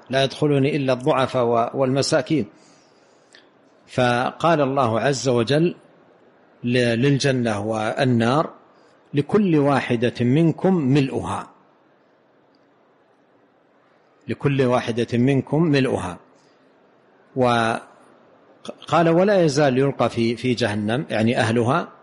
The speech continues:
"وتقول: 'هل من مزيد؟'"، لا تمتلئ مهما ألقي فيها. مثل ما قال، آه، قال الله سبحانه وتعالى في سورة، آه، قاف: "يوم،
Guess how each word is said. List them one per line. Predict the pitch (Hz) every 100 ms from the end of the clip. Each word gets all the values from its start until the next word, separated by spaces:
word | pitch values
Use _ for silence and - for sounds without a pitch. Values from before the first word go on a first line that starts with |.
| _ _ _ _ _ -
"وتقول: | 165 170 190 170
'هل | 156
من | 147 131 117
مزيد؟'"، | 104 110 110
لا | 185
تمتلئ | 143 110 95 90
مهما | 147 175 156 143 123
ألقي | - 107
فيها. | 101 98 - - _ _ _ _ _ _ _ _ _ -
مثل | 160 175
ما | 160 135
قال، | - 131 113 110 104 104 104 - _ _ _ _ _ _ _ 107
آه، | 104 98 95 95 98 - _ _ - - - 55 - - -
قال | 131 120
الله | 117 117 101
سبحانه | - 107 123 117
وتعالى | 107 113 117
في | 104 107
سورة، | - 123 107 110 107 110
آه، | - - 117
قاف: | - 123 170 - - _ -
"يوم، | 135 131 123